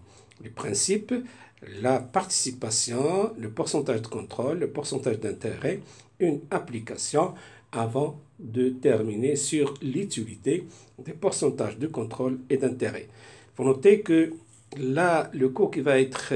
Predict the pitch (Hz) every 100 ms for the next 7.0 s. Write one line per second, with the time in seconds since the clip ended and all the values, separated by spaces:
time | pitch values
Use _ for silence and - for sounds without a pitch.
0 | 113 123 135 131 131 120 113 110 113 -
1 | - - 117 123 110 117 175 190 - -
2 | - - _ - 190 175 180 180 - 143
3 | - 185 180 - 196 214 - - _ 190
4 | 190 156 135 - 107 - - - 143 151
5 | 214 254 - - - _ _ _ _ _
6 | _ _ - - - - - - 190